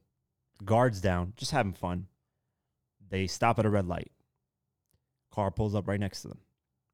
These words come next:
What was reported is over a hundred shots at the car. So I don't even know how,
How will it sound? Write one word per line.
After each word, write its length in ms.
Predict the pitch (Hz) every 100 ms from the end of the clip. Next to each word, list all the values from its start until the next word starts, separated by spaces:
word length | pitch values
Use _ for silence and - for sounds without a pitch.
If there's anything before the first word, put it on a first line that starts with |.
| _ _ _ _ _ _ -
What 100 | 104
was 140 | 101
reported 460 | 92 - 160 147 104
is 120 | 95
over 200 | 101 87
a 60 | 85
hundred 480 | - 104 104 98
shots 400 | 85 - 85 -
at 60 | -
the 80 | -
car. 300 | - - - _ - - - - - - - _ _ _ _ _ _ _ _ _
So 380 | - 110 95 87
I 80 | 110
don't 140 | 123 113
even 220 | 104 101
know 200 | 107 101
how, 500 | 98 113 110 98